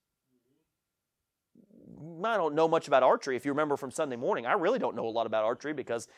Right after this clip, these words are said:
I was at the, the range and I started pointing it at other people, uh, that were, uh, well, you know, you, you shouldn't do that, okay? Uh, you know, if you're gonna point it, point it right at the target and that's it.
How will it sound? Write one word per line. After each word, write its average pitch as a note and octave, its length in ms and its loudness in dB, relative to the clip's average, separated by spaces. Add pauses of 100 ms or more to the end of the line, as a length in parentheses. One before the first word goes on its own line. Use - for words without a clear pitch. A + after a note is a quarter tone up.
(120)
I C3+ 140 6
was C#3 200 2
at C3+ 160 2
the, A#2+ 300 0
the B2 120 -2
range F#3+ 380 4
and C#3 120 2
I C#3 140 8
started C#3 260 2
pointing F3 340 -6
it C#3+ 80 -2
at C#3+ 80 -2
other D#3 200 2
people, E3 440 0 (180)
uh, D3 340 12
that D3+ 200 4
were, D3 260 6
uh, C#3+ 180 10
well, C#3+ 260 4
you D3 80 -2
know, C#3 160 0 (100)
you, B2 200 -8
you B2+ 120 -8
shouldn't D3+ 300 -2
do A#2+ 180 -4
that, - 180 -12
okay? D3+ 380 2 (240)
Uh, C3+ 380 8
you C3 100 -2
know, C3 180 0
if - 80 -18
you're C#3 100 -6
gonna D3 100 0
point F3 280 2
it, - 120 -2
point D#3+ 180 6
it C#3+ 60 0
right D3+ 180 10
at D#3 140 4
the - 40 -18
target F3 420 4
and C#3+ 120 -6
that's C3+ 220 -2
it. F#3 240 2